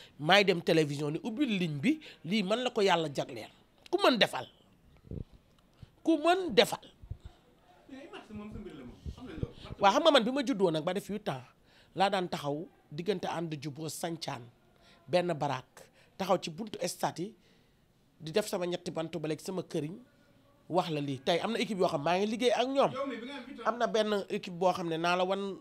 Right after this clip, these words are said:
Speaker 1: maillot yi, maillot yi rek lañ may yónnee. Ma fanaanoo ko, su ma xëyee maillot yooyu ku ko sol, bu dul trois personnes di deux personnes, ñëppay dugal bii te ñooy gagné.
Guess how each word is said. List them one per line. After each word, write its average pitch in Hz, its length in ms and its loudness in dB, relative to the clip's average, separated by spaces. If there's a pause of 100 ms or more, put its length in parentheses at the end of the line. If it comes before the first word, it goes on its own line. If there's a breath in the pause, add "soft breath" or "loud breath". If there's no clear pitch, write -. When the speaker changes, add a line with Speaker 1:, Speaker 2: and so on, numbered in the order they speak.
Speaker 1:
maillot 185 380 4
yi, 175 60 4
maillot 170 240 2
yi 175 120 4
rek 175 80 -8
lañ 190 140 -2
may 180 140 0
yónnee. 180 400 0 (360 loud breath)
Ma 151 100 -2
fanaanoo 175 480 -2
ko, - 100 -4
su 165 120 -10
ma 170 80 -2
xëyee 165 240 0
maillot 170 220 2 (100)
yooyu - 20 -10
ku 185 120 -6
ko 185 100 -2
sol, 147 240 -6 (320 loud breath)
bu 165 120 -6
dul 202 140 -2
trois 190 240 0
personnes 165 360 -4
di 165 80 -4
deux 175 160 -2
personnes, 160 340 -6
ñëppay 170 240 -4
dugal 165 240 -4
bii 160 160 -6
te 170 120 -6
ñooy 170 200 -4
gagné. 190 260 -8